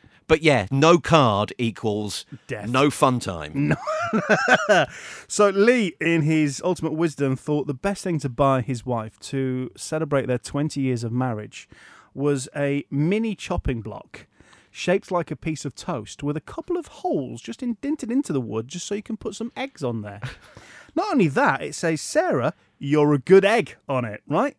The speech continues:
Speaker 2: And then on the back, there's a little note from Lee, and this is twenty years marriage. And it reads, "You are an extra special woman, Sarah. I'm lucky to have you. Love you forever, Lee." Lee, I salute you, brother.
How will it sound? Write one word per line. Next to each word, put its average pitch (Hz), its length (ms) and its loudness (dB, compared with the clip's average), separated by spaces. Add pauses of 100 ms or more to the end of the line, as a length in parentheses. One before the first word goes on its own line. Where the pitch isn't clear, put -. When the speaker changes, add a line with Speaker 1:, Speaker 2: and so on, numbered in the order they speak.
(100)
Speaker 2:
And 170 100 2
then 214 120 8
on 196 140 8
the 160 80 6
back, 302 380 4
there's 147 180 -4
a 156 80 -2
little 160 200 0
note 175 580 -2
from 233 320 0
Lee, 113 140 -2
and 175 100 -4
this 285 100 -8
is 285 140 -8
twenty 208 380 -6
years 165 300 -4
marriage. 113 520 -8 (380)
And 170 100 -2
it 190 60 -2
reads, 151 460 0
"You 214 200 -2
are 135 380 2
an 139 260 2 (420)
extra 202 460 -2
special 180 520 0
woman, 165 280 2
Sarah. 120 460 -2 (320)
I'm 143 180 2 (100)
lucky 165 260 -2
to 170 100 -6
have 156 240 -2
you. 123 100 -2
Love 131 240 0
you 139 80 -2
forever, 135 380 -2
Lee." 127 320 -4 (400)
Lee, 226 340 4 (160)
I 214 300 4
salute 196 720 2
you, 185 200 2
brother. 135 400 2